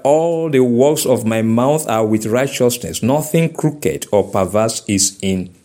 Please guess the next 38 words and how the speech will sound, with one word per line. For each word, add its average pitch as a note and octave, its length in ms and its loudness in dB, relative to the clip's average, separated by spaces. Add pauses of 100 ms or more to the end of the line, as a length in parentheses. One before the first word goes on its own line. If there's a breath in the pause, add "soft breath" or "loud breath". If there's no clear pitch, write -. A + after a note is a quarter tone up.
(120)
them." E2+ 380 -6
That's G2 180 -4
Jesus G2+ 360 -2
Christ G2+ 280 -2
speaking G#3 460 -4 (280 loud breath)
as - 200 -2
wisdom - 460 -2 (280 soft breath)
in D#2+ 140 -8
Proverbs G2+ 320 0
chapter G2 360 -4
eight. - 300 0 (460 loud breath)
If - 80 -8
you G#2 80 0
read D#3 80 0
verses C3+ 540 -2
thirty-five C3+ 680 -2
and C3+ 160 0
thirty-six A#2+ 540 -2
of B2+ 140 2
that C#3+ 140 0
same C#3 180 0
Proverbs C3+ 300 0
chapter G#2 380 -4
eight, - 600 -2
it F#2+ 60 -8
says, C#3 120 0
"For C#3 160 2
whoever G#3+ 400 2
finds G3 380 -2
me F#3 100 4
finds F3 360 -2
life D3+ 300 2
and C3 140 2
obtains D#3 380 0
favor D3+ 340 0
from G#2+ 220 0
the G2+ 100 2
Lord. A2 300 0